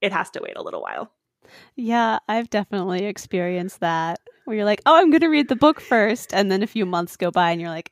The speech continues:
Speaker 2: "It's not happening."
Speaker 1: <laughs> Right, right,
Speaker 2: <laughs>
Speaker 1: exactly, exactly.
Speaker 2: All right, and then do you find that pop culture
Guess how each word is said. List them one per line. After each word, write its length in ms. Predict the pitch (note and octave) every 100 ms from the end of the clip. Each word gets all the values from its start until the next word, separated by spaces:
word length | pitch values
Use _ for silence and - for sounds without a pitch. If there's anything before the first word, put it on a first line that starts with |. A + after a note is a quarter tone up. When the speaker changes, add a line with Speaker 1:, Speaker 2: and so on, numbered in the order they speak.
| _
Speaker 2:
"It's 180 | G3 -
not 200 | G#3+ F3
happening." 500 | G3+ G#3 - - B3+
Speaker 1:
<laughs> 120 | F4 A#4+ B4 A#4
Right, 380 | E4+ G#4+ G#4+ G4+
right, 40 |
Speaker 2:
<laughs> 40 | D#4
Speaker 1:
exactly, 800 | C#4+ D#4+ E4+ F4+ D4 G3 F#3+ - - F#4 D#4+
exactly. 720 | A3 G#3 G3+ F#3+ - - - _ _ _ _ _
Speaker 2:
All 100 | A#3+
right, 220 | C#4+ G#3+ -
and 140 | B3+ C#4+
then 200 | D4+ C#4+ - _ _ _ _
do 100 | -
you 160 | C#4+ E4+
find 220 | - A#4 A#4+
that 200 | A4 -
pop 320 | - A3+ -
culture 540 | - E3+ - G#3+ G3+